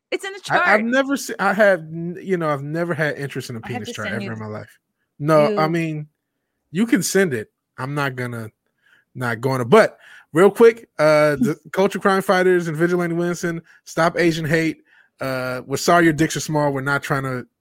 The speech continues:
Speaker 2: be stereotypical. It's a chart. It's science. It's
Speaker 1: Yeah,
Speaker 2: science.
Speaker 1: exactly.
Speaker 2: And speaking of science, the green screen's back to life. Matt's here.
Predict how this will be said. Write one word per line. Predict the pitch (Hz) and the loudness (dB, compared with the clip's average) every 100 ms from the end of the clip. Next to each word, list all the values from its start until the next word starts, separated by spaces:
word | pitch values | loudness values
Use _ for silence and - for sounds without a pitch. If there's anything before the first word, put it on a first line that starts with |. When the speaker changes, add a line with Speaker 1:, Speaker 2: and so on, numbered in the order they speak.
| _ | _
Speaker 2:
be | 127 127 | -12 -8
stereotypical. | - 127 120 131 113 123 110 _ - | -2 0 0 -4 -6 -10 -12 _ -12
It's | 127 | -8
a | 131 | -6
chart. | - 127 117 | 0 0 0
It's | - | 0
science. | 151 131 113 - - _ _ _ | 2 2 -2 -12 -18 _ _ _
It's | 247 | 2
Speaker 1:
Yeah, | 254 | 4
Speaker 2:
science. | 143 127 | 4 0
Speaker 1:
exactly. | 196 262 254 156 143 _ _ - _ _ _ _ _ - | 2 2 0 -6 -10 _ _ -20 _ _ _ _ _ -4
Speaker 2:
And | 135 143 143 143 131 | 0 2 0 -2 -4
speaking | - 185 165 | -4 -4 -2
of | 120 | -6
science, | - 139 156 170 - - - _ _ _ _ _ _ | -2 2 2 2 -2 -10 -16 _ _ _ _ _ _
the | 131 | 2
green | 208 302 | 4 6
screen's | - 277 226 | 6 6 6
back | 254 233 | 4 4
to | |
life. | 233 214 170 | 4 6 4
Matt's | 202 190 | 2 2
here. | 208 170 117 | 4 4 2